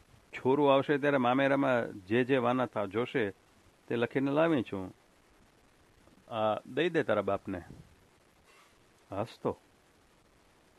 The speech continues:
અન્ય સગાએ શોર મચાવ્યો. "શ્રી હરિ જેને શબ્દે બંધાયેલો છે એવો તારો અડીખમ બાપ શું મામેરું નહીં પૂરે?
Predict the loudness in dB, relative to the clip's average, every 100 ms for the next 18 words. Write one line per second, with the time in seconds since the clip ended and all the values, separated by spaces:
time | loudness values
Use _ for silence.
0 | _ 0 2 2 0 2 4 4 0 -8
1 | -2 0 2 0 0 -2 -4 -10 _ _
2 | _ _ _ _ _ -16 -4 4 8 8
3 | 8 8 6 6 2 2 2 4 6 6
4 | 6 4 4 4 4 2 2 -2 _ _
5 | -2 0 0 4 4 6 4 8 8 8
6 | 2 2 4 4 4 2 -2 -2 -4